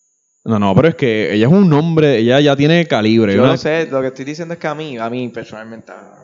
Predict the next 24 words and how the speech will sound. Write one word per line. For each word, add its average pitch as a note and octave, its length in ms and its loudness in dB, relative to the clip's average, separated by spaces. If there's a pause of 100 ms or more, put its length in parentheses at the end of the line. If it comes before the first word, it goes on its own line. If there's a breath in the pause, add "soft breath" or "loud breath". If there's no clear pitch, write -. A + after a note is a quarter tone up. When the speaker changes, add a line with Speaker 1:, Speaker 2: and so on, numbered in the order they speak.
Speaker 2:
Coco, G#2+ 540 -14
no A#2 160 -10
me C#3 120 -4
vende B2+ 420 -6
ella A2+ 200 -8
Speaker 1:
No, A#2+ 100 0
Speaker 2:
una - 80 0
Speaker 1:
no, G#2 160 0
Speaker 2:
película, F3 240 -2
como A2+ 220 -12
que A2+ 120 -8
Speaker 1:
fine, G2 240 -2
Speaker 2:
yo - 100 0
veo C#3+ 100 4
Speaker 1:
pero B2+ 100 2
Speaker 2:
su G#2+ 60 2
actuación C3 320 -4
y D3 120 -6
la B2 140 -2
vi, B2+ 140 -6
y C3 220 -6
la A#2+ 100 0
vi B2 160 -4
en C#3+ 80 -6